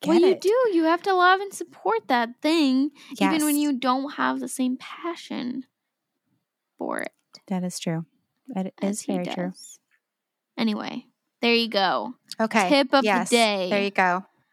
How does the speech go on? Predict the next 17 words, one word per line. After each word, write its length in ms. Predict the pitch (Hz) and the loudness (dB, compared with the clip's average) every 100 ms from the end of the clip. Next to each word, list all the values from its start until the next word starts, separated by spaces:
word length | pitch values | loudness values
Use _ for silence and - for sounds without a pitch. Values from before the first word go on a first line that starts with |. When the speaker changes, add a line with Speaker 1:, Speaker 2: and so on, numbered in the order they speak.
| _ _ _ | _ _ _
Speaker 2:
Tip 180 | - 226 | -8 -6
of 80 | 226 | -4
the 80 | 202 | -6
day. 380 | 185 165 170 190 - _ - | -6 -8 -8 -12 -18 _ 4
And 180 | 262 | 4
Speaker 1:
Anyway. 240 | 262 240 190 | 4 2 2
Speaker 2:
now 400 | 311 185 160 214 - - | 0 0 -2 -6 -10 -10
Speaker 1:
<laughs> 560 | - 311 - 254 269 - | 0 0 0 -2 -2 -2
Shifting 680 | - - 339 - 330 302 254 | -4 4 2 4 -2 0 -4
complete 540 | - 277 233 277 349 247 | 0 0 2 2 0 -2
Speaker 2:
<laughs> 40 | |
Speaker 1:
gears. 480 | 196 190 185 214 233 - 302 330 - - - - - - | -2 0 0 -2 -4 -14 -16 -14 -14 -14 -14 -14 -12 4
Speaker 2:
Complete. 880 | 240 262 262 - 220 190 - - - _ _ - | 4 4 0 0 0 -2 -4 -6 -6 _ _ -6
Speaker 1:
Complete. 680 | 262 240 240 202 - - - - - | 0 0 2 -2 -4 -12 -20 -8 4
Uh, 600 | 247 254 262 262 262 262 247 | 6 6 6 6 4 2 -4
talking 500 | - 285 311 339 330 | 2 4 4 0 2
about 880 | 320 330 320 320 320 311 277 - - | 4 4 6 6 4 2 0 -6 -10